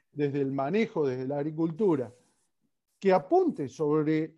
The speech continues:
modificar la parte que multiplica, tiene mucho mayor impacto que la parte que solo suma o resta. Y es bastante frecuente que el foco esté puesto sobre los costos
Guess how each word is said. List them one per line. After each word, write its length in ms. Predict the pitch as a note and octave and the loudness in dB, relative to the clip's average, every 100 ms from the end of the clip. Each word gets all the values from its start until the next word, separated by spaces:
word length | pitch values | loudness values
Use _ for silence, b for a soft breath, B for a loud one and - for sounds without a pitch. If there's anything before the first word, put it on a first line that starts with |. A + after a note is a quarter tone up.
| _ - | _ -2
modificar 680 | D#3 D#3 D#3+ F3+ A3+ C4 A3 | 2 2 0 -2 4 4 4
la 260 | D#3 D3+ | 0 0
parte 360 | F#3+ A3 - D3+ | 2 0 0 -4
que 120 | C#3 | -2
multiplica, 720 | D#3 F3+ A3+ A#3+ G#3 E3+ G3 b b b | -2 -2 0 2 2 0 -4 b b b
tiene 200 | C4 C#4+ | 2 4
mucho 340 | A#3+ D4 B3+ | 4 4 2
mayor 340 | G#3+ G3 A#3+ A#3+ | 0 -2 0 2
impacto 520 | A#3 A#3 A3 A3 A3 | 4 4 2 0 -4
que 100 | E3 | -2
la 100 | D3 | -2
parte 260 | F#3 F3+ | -4 -4
que 80 | D3 | -6
solo 200 | D#3+ E3+ | -4 -4
suma 240 | D3+ E3 C#3 | -4 -4 -2
o 40 | |
resta. 320 | E3+ F3+ - - _ _ _ _ _ _ _ _ _ _ | 0 -2 -6 -20 _ _ _ _ _ _ _ _ _ _
Y 100 | D#3+ | 0
es 40 | F3+ | 4
bastante 600 | F#3+ F3+ D#3+ F#3 G#3 A#3+ | 2 4 4 4 2 0
frecuente 640 | A3+ G#3+ A#3 G#3+ F#3+ A3 | 0 4 2 2 0 0
que 140 | E3 | 0
el 100 | F3 | 0
foco 300 | F3 G3 F#3+ | 0 0 0
esté 200 | G3+ E3 | -2 -4
puesto 260 | C#3+ D3 E3 | -6 -6 -8
sobre 340 | D3 C3+ D3 | -8 -6 -2
los 160 | D#3+ D#3+ | -2 0
costos 600 | A#3 A3+ - G3 G#3+ | 4 2 2 -6 -6